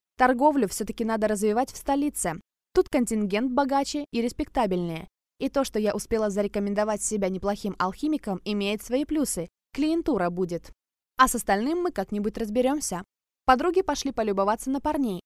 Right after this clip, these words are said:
а я решила заглянуть в лабораторию и немного похимичить для себя любимой.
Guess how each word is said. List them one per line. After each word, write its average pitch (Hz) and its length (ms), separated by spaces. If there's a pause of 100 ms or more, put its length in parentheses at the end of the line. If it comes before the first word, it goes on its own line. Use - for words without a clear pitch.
а 247 100
я 302 140
решила 330 340
заглянуть 202 480
в - 60
лабораторию 233 680
и 233 100
немного 277 380
похимичить 277 540
для 320 160
себя 185 260
любимой. 196 500